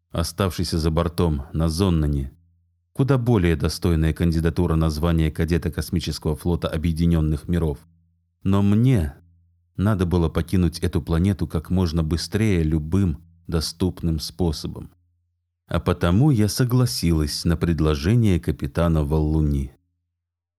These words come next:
Я скорее почувствовала, чем услышала, как массивный транспортник –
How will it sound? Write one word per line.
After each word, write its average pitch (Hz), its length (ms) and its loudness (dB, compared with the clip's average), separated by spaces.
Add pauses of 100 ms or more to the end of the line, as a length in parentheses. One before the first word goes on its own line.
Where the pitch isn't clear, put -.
(1120)
Я 85 200 2
скорее 85 420 0
почувствовала, 78 880 0
чем 80 220 0
услышала, 78 640 0
как 82 260 -2
массивный 85 580 2
транспортник – - 840 -4